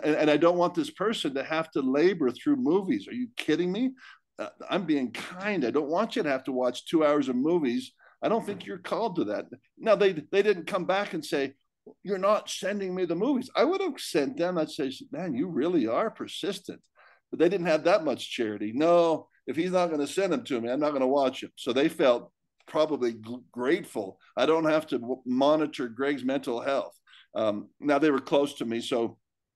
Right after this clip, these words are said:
they can probably monitor it in other ways. Um, but that's, um, that's where I'm going to. And, and I hope, Jonathan, that maybe I'm leading you by example,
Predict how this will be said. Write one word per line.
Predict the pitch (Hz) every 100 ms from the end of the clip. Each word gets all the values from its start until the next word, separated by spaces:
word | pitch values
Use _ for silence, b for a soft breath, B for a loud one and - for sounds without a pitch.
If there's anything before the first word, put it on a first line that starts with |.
| _ _ _ _ -
they | 131
can | 131 113
probably | 127 123 123
monitor | 127 131 131 131
it | 123
in | 113 123
other | 131 113
ways. | 107 - - - b b b b _ -
Um, | 120 113 104 -
but | 131 131
that's, | 185 190 190 -
um, | 127 147 139 120 - _ _ _ _ _ _ _ _ _ -
that's | 185 254 - -
where | 143 175
I'm | 156 139 131
going | 143 156 135 120 -
to. | 120 123 123
And, | 123 113
and | - - 143 123 123 _ -
I | 190
hope, | 180 -
Jonathan, | 156 151 143 - 139 127 - _ -
that | 135 135
maybe | 165 165
I'm | 143 131
leading | 147 147 143
you | 143
by | 131
example, | 127 110 123 135 160 156